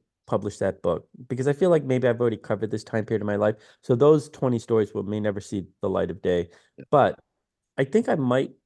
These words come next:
Speaker 1: want to s-, use that same title of Leftovers and talking about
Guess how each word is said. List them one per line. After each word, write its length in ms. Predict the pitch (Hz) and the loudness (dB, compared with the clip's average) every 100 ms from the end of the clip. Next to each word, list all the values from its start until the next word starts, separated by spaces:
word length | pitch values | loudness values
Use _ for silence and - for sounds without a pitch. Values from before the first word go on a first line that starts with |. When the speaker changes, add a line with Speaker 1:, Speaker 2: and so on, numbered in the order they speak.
| _ - | _ -6
Speaker 1:
want 240 | 117 127 | -2 -2
to 60 | 120 | -6
s-, 320 | - - - | -12 -18 -14
use 280 | 127 120 120 | -8 -6 -4
that 180 | 110 104 | -4 -4
same 220 | - 110 | -4 -4
title 340 | 95 107 104 101 | -2 -2 0 -2
of 120 | 92 | -2
Leftovers 760 | 101 104 - 95 87 90 87 _ _ _ _ _ | -4 -2 -2 0 0 -2 -2 _ _ _ _ _
and 200 | 107 107 | -4 -4
talking 400 | - 127 127 120 | -2 -2 0 -4
about 380 | 104 101 95 | -2 0 -2